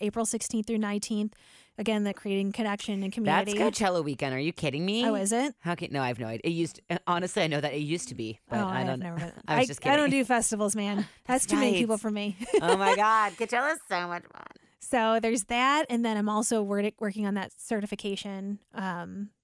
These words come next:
Speaker 1: to become certified. And then I'm gonna take on a few clients at the gym.
Speaker 2: Damn.
Speaker 1: I know. So right now it's just kind of like, of, like, let's just, I'm got all these things and I'm just, right now it's ta-, kind of the taking the temperature and see what really, what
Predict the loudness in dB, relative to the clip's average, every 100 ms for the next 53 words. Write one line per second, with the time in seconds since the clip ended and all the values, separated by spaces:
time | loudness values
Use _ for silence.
0 | _ _ -8 -6 -4 -4 -6 -6 -4 -4
1 | -4 -4 -6 -6 -8 -8 -4 -6 -6 -8
2 | -6 -8 -10 -8 -8 -8 -10 -12 -20 -8
3 | -2 2 2 4 2 2 -2 -6 -14 _
4 | 0 4 6 4 4 4 4 2 2 2
5 | 2 2 0 0 0 2 2 2 4 4
6 | 0 -4 -16 -20 _ _ _ _ _ _
7 | _ 0 2 2 0 -4 -10 -20 -4 -2
8 | 0 0 0 -2 -2 _ _ -4 -2 -2
9 | -6 -2 2 4 4 2 0 2 2 2
10 | 2 0 -2 -4 -2 -2 -2 -4 -6 -2
11 | -2 0 -2 -2 -2 -2 -2 -4 -4 -4
12 | -2 0 0 2 0 0 -2 -2 -2 -4
13 | -6 -12 _ -4 -4